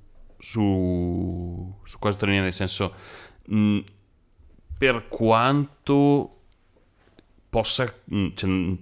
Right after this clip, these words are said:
mm, faccia fatica a esprimere quanto condanni un personaggio di questo tipo, che, eh, insomma, ha fatto della sua vita, eh, ha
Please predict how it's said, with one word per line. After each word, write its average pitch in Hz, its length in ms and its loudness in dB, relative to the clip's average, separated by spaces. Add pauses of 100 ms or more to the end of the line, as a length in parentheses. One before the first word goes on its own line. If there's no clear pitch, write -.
(180)
mm, 101 220 -2
faccia 113 220 -2
fatica 117 240 -2
a - 20 -4
esprimere 113 320 0
quanto 107 420 0
condanni 98 460 2
un 104 140 0
personaggio 95 420 -4
di 98 80 -4
questo 92 280 -8
tipo, 87 480 -6 (680)
che, 92 540 -4 (100)
eh, 92 120 -12
insomma, 82 300 -14
ha - 60 -20
fatto - 320 -6
della 92 220 -2
sua 92 220 -4
vita, 95 580 -2 (320)
eh, 87 60 -8
ha 85 680 -8